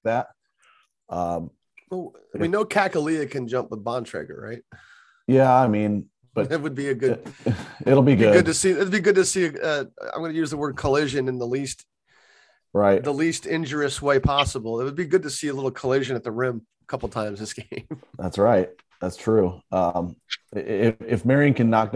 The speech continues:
Speaker 1: down outside shots, it's gonna be tough for them to lose, I think.
Speaker 2: Yeah, and this was the deal beginning of the year when, when Nick and I were doing the previews, I completely whiffed on Leo 'cause I didn't know much about their guard play. And, and some of it is because I haven't seen them.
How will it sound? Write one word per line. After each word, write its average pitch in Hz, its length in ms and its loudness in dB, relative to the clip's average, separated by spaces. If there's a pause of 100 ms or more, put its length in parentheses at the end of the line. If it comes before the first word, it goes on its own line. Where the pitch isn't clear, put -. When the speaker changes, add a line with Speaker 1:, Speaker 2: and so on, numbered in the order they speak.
Speaker 1:
down 104 120 0
outside 98 380 -2
shots, 92 400 -4
it's 90 80 -16 (100)
gonna 98 120 -4
be 87 80 -4
tough 92 240 -6
for 87 60 -8
them 87 140 -2
to 80 60 -6
lose, 85 220 -4
I 78 120 -10
think. 82 420 -8 (2500)
Speaker 2:
Yeah, 147 160 2
and 151 60 0
this 202 160 2
was 147 140 -6
the 127 80 -4
deal 131 180 2
beginning 127 280 -2
of 120 80 -4
the 117 60 -6
year 131 200 -2
when, 117 140 -6 (160)
when 120 160 -8
Nick 156 180 -2
and 131 80 -2
I 120 80 0
were 113 140 -6
doing 113 180 -4
the 104 60 -8
previews, 117 580 -6
I 120 160 0
completely 117 460 -10
whiffed 127 280 -6
on 104 160 -8
Leo 110 480 -6 (640)
'cause 127 140 -6
I 131 80 6
didn't 143 240 -2
know 123 100 -2
much 120 220 -6
about 110 180 -4
their 107 120 -10
guard 113 320 -4
play. - 300 -12
And, 107 220 -14
and 110 340 -8 (840)
some 147 160 -4
of 143 120 -2
it 131 80 0
is 123 120 0
because 131 280 -2
I 120 60 0
haven't 113 240 -4
seen 131 200 -6
them. 117 240 -6